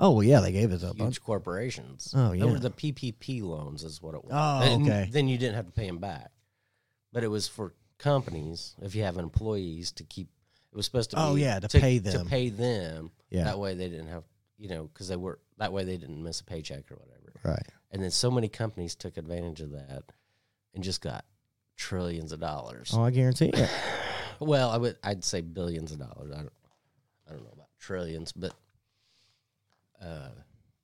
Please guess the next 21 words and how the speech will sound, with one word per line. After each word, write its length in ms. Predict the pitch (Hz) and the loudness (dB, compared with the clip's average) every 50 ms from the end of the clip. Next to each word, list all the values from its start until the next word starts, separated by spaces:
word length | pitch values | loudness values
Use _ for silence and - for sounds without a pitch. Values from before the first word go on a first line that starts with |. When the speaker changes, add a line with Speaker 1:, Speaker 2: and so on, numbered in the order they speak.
| _ - - | _ -6 0
Speaker 1:
Yeah, 200 | 120 123 117 - | 0 2 2 2
it's 160 | - 104 - | -2 -4 -4
fu-, 160 | - - - - - | -4 -4 -6 -4 -2
it's 260 | - 98 104 104 - | 0 2 2 2 2
crazy. 520 | - - 143 - - 196 175 107 87 - - _ _ _ _ _ _ _ _ _ _ _ _ _ - | 2 2 4 6 6 6 6 4 2 0 -2 _ _ _ _ _ _ _ _ _ _ _ _ _ 0
It's 100 | 113 - | 0 0
crazy 640 | - - 131 139 156 156 151 151 135 120 113 - - | 2 2 2 2 4 4 4 4 4 4 2 2 2
how 300 | 92 107 117 113 110 110 | 4 4 6 6 6 6
it 60 | 117 | 6
all 360 | 120 120 117 117 113 113 - - _ _ _ _ _ _ _ _ _ _ _ _ _ _ - - _ _ _ _ _ _ _ _ - - - | 6 8 8 6 6 4 0 -4 _ _ _ _ _ _ _ _ _ _ _ _ _ _ -20 -20 _ _ _ _ _ _ _ _ -10 -6 -6
Speaker 2:
It 1300 | - - - - - _ _ _ _ _ _ _ _ _ _ _ _ _ _ _ _ _ _ _ _ - | -6 -6 -6 -10 -16 _ _ _ _ _ _ _ _ _ _ _ _ _ _ _ _ _ _ _ _ -8
was, 180 | 113 113 101 117 - - _ _ _ _ | -6 -6 -6 -6 -8 -12 _ _ _ _
they 100 | - 117 | -6 -2
said 220 | 120 - - 127 127 | 0 2 2 2 2
it 60 | 127 | 2
was 160 | 113 110 101 | 2 2 0
the 80 | 110 98 | -2 -2
largest 640 | 92 92 95 101 104 107 107 110 117 120 - - _ _ _ _ _ _ _ _ _ _ _ _ | -2 -2 0 0 0 0 -2 -4 -4 -6 -6 -6 _ _ _ _ _ _ _ _ _ _ _ _
transfer 480 | - - 104 101 104 101 - - 101 95 | -10 -6 -4 -4 -4 -6 -6 -6 -6 -6
of 140 | 90 85 85 | -6 -8 -10
wealth 480 | 82 85 82 80 73 76 - - _ | -10 -8 -8 -8 -8 -10 -12 -14 _